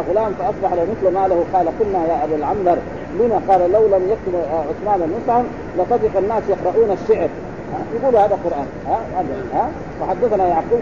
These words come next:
كذلك إلى هذا: "قال لأبي بكر ولا لعمر"، حتى قتل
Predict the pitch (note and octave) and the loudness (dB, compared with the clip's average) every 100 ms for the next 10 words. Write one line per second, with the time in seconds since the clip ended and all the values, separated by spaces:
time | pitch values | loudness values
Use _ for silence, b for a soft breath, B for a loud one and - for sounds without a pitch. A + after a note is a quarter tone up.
0 | F#3 F#3+ A3 G3+ F3 F3 D3 D#3 E3 G#3 | 2 4 4 2 0 0 0 -2 0 0
1 | A3 A3+ - - - - - - - - | 0 -2 -4 -10 -10 -10 -10 -10 -10 -10
2 | - - F#3 G3+ F#3+ F3+ F3 A3 G3 F3+ | -10 -2 2 2 2 2 2 2 2 2
3 | F3 E3 E3 A3+ G#3 F3 D#3+ C#3 D3 E3 | 2 2 2 2 0 -2 -8 -8 -6 -2
4 | E3 F#3 - - F#3+ A3+ G#3+ | -2 0 -2 2 2 2 0